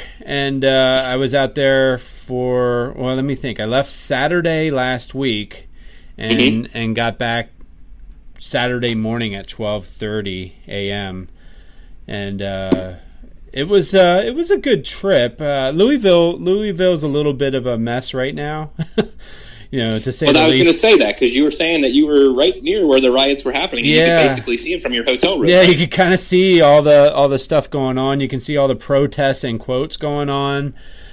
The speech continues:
Speaker 2: Mm-hmm.
Speaker 1: Um, you know, there was one instance I s-, that, uh, I guess they had blocked. Um, a couple folks took their cars and blocked the entire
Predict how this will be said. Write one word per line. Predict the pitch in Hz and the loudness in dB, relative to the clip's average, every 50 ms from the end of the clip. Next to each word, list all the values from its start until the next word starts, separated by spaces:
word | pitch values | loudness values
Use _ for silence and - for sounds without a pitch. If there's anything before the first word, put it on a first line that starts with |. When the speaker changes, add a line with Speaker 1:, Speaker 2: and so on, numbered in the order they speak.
| - - | -10 -4
Speaker 2:
Mm-hmm. | - 139 131 135 131 127 - | -2 0 2 4 4 4 4
Speaker 1:
Um, | 110 110 110 110 107 107 104 110 127 - - - - - - - - - | 2 0 0 -2 -2 -4 -6 -10 -12 -14 -16 -20 -20 -20 -20 -20 -20 -14
you | - 131 127 | -8 -6 -4
know, | 123 123 120 117 120 123 - - - | -2 -2 -2 -2 -2 -4 -4 -6 -8
there | 139 135 131 135 | -6 -2 -2 0
was | 131 127 113 107 | 0 -2 -4 -4
one | 117 120 127 131 139 139 | -4 -2 -2 0 0 0
instance | 135 135 131 - - - 139 135 135 131 - 135 | 0 0 -2 -2 -4 -4 -4 -4 -4 -6 -4 -4
I | 123 117 | -2 -2
s-, | 117 - - - - - - - | -2 -4 -8 -14 -16 -16 -18 -12
that, | 135 123 120 117 113 110 | -8 -4 -4 -2 -2 -2
uh, | 110 110 110 - | -2 -4 -4 -4
I | 117 | -4
guess | 127 135 127 117 - - | -2 -2 -2 -2 -2 -4
they | - 139 127 131 | -2 0 2 2
had | 131 123 120 107 - | 2 2 0 -4 -6
blocked. | 127 117 120 123 131 - - - - - - - - - - - - - - - - - - - - - | -4 -2 0 0 0 -2 -4 -10 -18 -18 -18 -20 -20 -20 -20 -20 -18 -20 -20 -20 -20 -20 -20 -18 -16 -10
Um, | - 117 107 104 101 98 95 - - - - - - - - - - | -8 -8 -8 -8 -8 -10 -12 -16 -20 -20 -20 -20 -20 -20 -20 -20 -20
a | - - | -12 -6
couple | - 165 156 170 147 | -4 -4 -2 -2 -4
folks | - - 160 147 151 - - - | -4 -2 -2 -2 -2 -2 -6 -10
took | - - 170 - | -6 -6 -6 -4
their | - 147 117 | -4 -6 -6
cars | - - 139 127 131 143 147 143 139 | -6 -4 -2 0 2 2 2 0 0
and | 123 113 110 | -4 -6 -4
blocked | 120 117 117 127 139 139 - | -4 -4 -2 -2 -2 -4 -6
the | - 135 | -6 -6
entire | 123 113 110 113 - - 123 120 127 131 131 127 123 120 113 110 113 120 - | -4 -4 -6 -6 -8 -8 -6 -4 -2 0 0 0 0 -2 -2 -4 -6 -8 -10